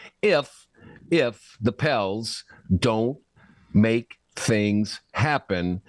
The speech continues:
starting tonight. If they lose to Houston,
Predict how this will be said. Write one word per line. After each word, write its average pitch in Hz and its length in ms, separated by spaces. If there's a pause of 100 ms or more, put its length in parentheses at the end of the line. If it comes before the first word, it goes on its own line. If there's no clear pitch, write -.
(180)
starting 107 760 (260)
tonight. 165 680 (1500)
If 92 180
they 202 160
lose 156 300
to 101 120
Houston, 117 540